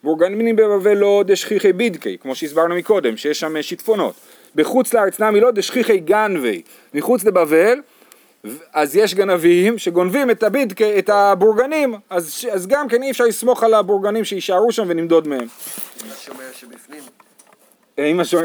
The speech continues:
Speaker 1: לאו דווקא, לא, יש, השומר נמצא שם רק בעונת ה-, העונה שיש ענבים נגיד, כן? אבל, אה, אה,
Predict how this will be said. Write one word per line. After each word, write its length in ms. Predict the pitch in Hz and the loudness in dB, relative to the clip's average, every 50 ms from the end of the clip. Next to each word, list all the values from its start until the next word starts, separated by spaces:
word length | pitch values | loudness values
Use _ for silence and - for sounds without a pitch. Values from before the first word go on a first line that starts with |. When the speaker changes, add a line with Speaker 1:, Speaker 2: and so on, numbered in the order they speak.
| - 180 | 0 -2
Speaker 1:
לאו 100 | 277 403 339 | -4 -4 -4
דווקא, 240 | - - - - 117 | -4 -6 -2 -2 0
לא, 280 | 120 165 220 151 113 | 2 2 2 2 2
יש, 200 | 107 120 - - | -2 -6 -8 -8
השומר 460 | 139 135 139 139 131 - - 147 196 | -8 -8 -6 -8 -8 -6 -6 -4 -4
נמצא 200 | 233 220 - 220 | -4 -2 -2 -2
שם 120 | 202 214 202 | -2 0 0
רק 160 | 196 208 180 | 0 0 0
בעונת 520 | 185 175 180 170 170 185 190 180 - - | 2 2 2 2 2 0 -2 -2 -2 0
ה-, 260 | 190 180 175 170 165 143 | 0 0 2 0 0 0
העונה 200 | 135 135 156 156 | -2 -2 -2 -4
שיש 200 | - 170 - 170 | -4 -4 -4 -2
ענבים 320 | 156 156 156 185 185 156 | -2 0 2 2 2 2
נגיד, 300 | 131 107 90 92 - - | 0 -4 -8 -12 -16 -4
כן? 180 | - 160 175 175 - _ _ _ _ - - _ - | -4 -4 -4 -4 -10 _ _ _ _ -20 -20 _ -8
אבל, 280 | 113 123 139 139 147 139 _ - - - _ _ _ _ _ _ | -4 -2 0 -2 -2 -4 _ -20 -20 -20 _ _ _ _ _ _
אה, 220 | 135 131 135 131 135 139 | -2 0 0 0 0 -2
אה, 280 | 135 123 123 120 123 | -2 -2 -2 -2 -2